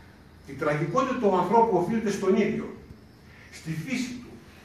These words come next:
Θέλει κανείς τον αυτοδυναστευτικό τρόπο σκέψης του, στην αιμονή του να γοητεύεται περισσότερο από το μυστηριακό και ανεξήγητο,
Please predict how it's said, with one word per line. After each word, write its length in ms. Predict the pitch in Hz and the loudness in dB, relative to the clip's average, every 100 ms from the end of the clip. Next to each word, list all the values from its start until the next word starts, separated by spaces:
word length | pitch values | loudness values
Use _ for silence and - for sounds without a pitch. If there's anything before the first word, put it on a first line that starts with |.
| - - - | -20 -16 -4
Θέλει 260 | 190 208 | 0 0
κανείς 420 | 214 202 196 226 - | -2 -2 -2 -2 -2
τον 160 | 180 | -2
αυτοδυναστευτικό 800 | 175 170 170 175 175 170 202 240 233 | 0 -2 -2 0 -2 -4 -6 -4 -2
τρόπο 260 | 233 202 | -2 -2
σκέψης 480 | 196 - 220 226 - - | -4 -4 -4 -4 -10 -16
του, 80 | - - - - - - - - - | -18 -20 -20 -20 -20 -18 -18 -20 -18
στην 240 | - 151 | -8 -2
αιμονή 300 | 156 165 208 | 0 0 0
του 120 | - | 0
να 100 | 214 | -2
γοητεύεται 640 | 196 165 165 - 262 247 214 | 0 2 0 0 -2 -2 -2
περισσότερο 600 | 196 190 190 247 233 220 | 0 0 0 -4 -2 -2
από 100 | 214 | 0
το 40 | 190 | 0
μυστηριακό 840 | 180 - 190 165 160 156 165 202 | 0 -2 0 2 2 0 -2 -2
και 60 | 165 | -2
ανεξήγητο, 800 | 156 156 - 226 151 147 - | 0 0 0 -2 -2 -4 -6